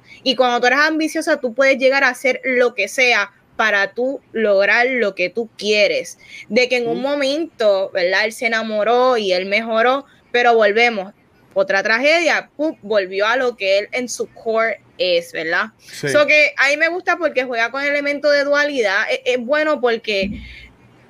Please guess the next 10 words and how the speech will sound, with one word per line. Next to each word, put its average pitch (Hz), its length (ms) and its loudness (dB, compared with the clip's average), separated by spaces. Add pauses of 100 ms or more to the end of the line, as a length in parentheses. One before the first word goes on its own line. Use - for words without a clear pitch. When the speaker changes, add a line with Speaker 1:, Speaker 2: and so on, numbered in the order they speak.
(140)
Speaker 1:
es 254 160 0
un 339 240 -4
villano, 311 720 0
pero 233 220 0
que 220 120 -2
tú 226 160 -8
puedes 269 220 2
entender 254 600 -2
sus 269 160 -6
motivos. 214 680 -2